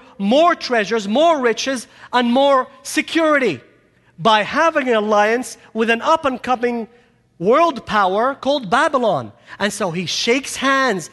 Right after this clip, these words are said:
he strikes hands, like the Bible would say, with foreigners, with those who don't know the Lord. And so instead of saying, entrusting God that he will provide the riches, as you clearly saw that the Lord provided, uh,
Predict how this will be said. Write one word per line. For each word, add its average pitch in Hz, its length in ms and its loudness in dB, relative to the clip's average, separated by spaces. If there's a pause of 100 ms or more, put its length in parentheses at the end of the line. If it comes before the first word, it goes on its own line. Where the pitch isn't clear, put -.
(140)
he 233 140 0
strikes 254 520 -2
hands, 233 340 -2
like 202 180 -2
the 190 60 -6
Bible 196 300 0
would 185 120 -6
say, 196 360 -2 (200)
with 185 140 -6
foreigners, 190 760 -6 (840)
with 170 140 -2
those 196 120 2
who 175 120 -2
don't 233 320 0
know 208 100 -2
the 170 140 -2
Lord. 139 300 -8 (880)
And 208 120 0
so 226 200 2
instead 254 500 2
of 285 140 0
saying, 214 400 -2 (200)
entrusting 262 760 -2
God 185 460 2 (840)
that 214 160 0
he 247 160 0
will 302 160 0
provide 202 680 0 (200)
the 180 180 -2
riches, 226 480 -2
as 196 260 -2
you 233 120 -2
clearly 262 420 0
saw 247 300 0
that 208 140 -2
the 190 80 0
Lord 226 180 0
provided, 208 600 0 (680)
uh, 98 220 0